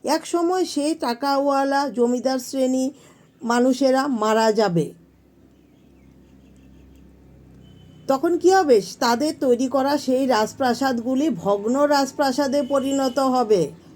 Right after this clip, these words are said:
চারদিকে একটার পর একটা ইট খসে পড়বে।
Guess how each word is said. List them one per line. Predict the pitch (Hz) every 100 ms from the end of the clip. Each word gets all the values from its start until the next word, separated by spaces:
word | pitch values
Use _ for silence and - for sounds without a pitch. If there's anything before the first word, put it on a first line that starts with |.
| - - - - -
চারদিকে | 311 311 277 330 359
একটার | 311 277 - 311 330 277
পর | 302 311
একটা | 277 254 - 320 262
ইট | 247 285 -
খসে | - 302 - 320 311
পড়বে। | 311 294 269 247 170